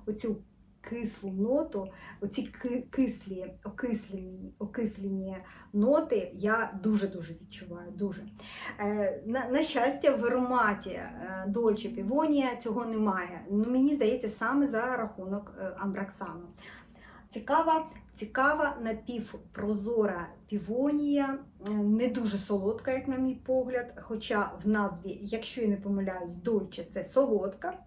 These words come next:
це солодкий чи солодка. Е,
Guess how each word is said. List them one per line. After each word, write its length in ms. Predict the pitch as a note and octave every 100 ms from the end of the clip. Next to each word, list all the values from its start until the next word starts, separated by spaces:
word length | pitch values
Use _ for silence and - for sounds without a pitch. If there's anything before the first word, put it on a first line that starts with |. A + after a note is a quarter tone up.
| - - - - - - - -
це 440 | G#3+ F#3+ F#3 E3 C3+ C#3+
солодкий 720 | E3 G#3+ G#3 G3+ D4 - G3+
чи 140 | - G3
солодка. 680 | - F#3+ A3 E4+ - C4+ C4+ - - - - - -
Е, 520 | G#3+ G3 G3+ F#3+ F#3